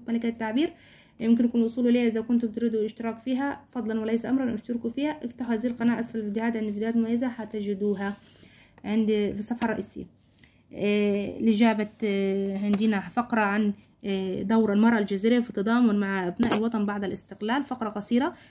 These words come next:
لعبت المرأة دورا مهما في الثورة والتضامن مع أبناء الوطن بعد الاستقلال، حيث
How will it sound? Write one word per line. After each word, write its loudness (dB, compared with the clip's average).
لعبت 4
المرأة 6
دورا 2
مهما 2
في -4
الثورة -2
والتضامن 2
مع 0
أبناء 2
الوطن 2
بعد 0
الاستقلال، -2
حيث 0